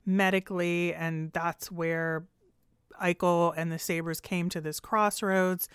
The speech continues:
So, you know, I think that at least there was some good faith negotiation between them before it came to this. And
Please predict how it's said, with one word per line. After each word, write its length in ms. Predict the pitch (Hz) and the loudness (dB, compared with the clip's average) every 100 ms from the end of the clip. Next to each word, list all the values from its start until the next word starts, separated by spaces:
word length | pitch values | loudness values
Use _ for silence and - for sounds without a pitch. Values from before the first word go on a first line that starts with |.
| - - - | -14 -20 -18
So, 680 | - - 220 190 185 185 180 - - | -8 2 6 8 8 6 2 -2 -2
you 140 | 233 | 2
know, 100 | 226 | 6
I 120 | 233 | 4
think 420 | 233 277 269 262 214 | 4 2 2 0 -2
that 380 | 220 208 208 208 | 2 6 6 4
at 160 | 208 | 2
least 540 | 208 262 277 - - - - - - _ | 2 2 2 -2 -8 -12 -18 -20 -20 _
there 160 | - 214 | 2 4
was 160 | 208 - | 4 4
some 140 | 196 | 2
good 220 | 196 196 | 4 4
faith 280 | - 196 185 | 6 4 4
negotiation 1300 | 185 190 185 - 190 180 180 185 180 180 180 180 175 - 214 | 2 4 2 2 0 0 0 2 4 4 4 2 0 -6 -6
between 460 | 175 - - 190 185 | -4 -2 2 4 4
them 420 | 180 180 175 170 - | 4 2 2 0 -4
before 720 | - - - 185 175 175 175 175 | -4 -4 -2 -2 2 2 2 -2
it 140 | 175 | -6
came 300 | - 180 180 165 | -4 0 0 0
to 140 | 170 | 0
this. 480 | 170 160 165 - - - - - - _ | 0 0 -2 -4 -10 -20 -20 -20 -20 _
And 460 | 175 170 170 170 | 2 4 4 2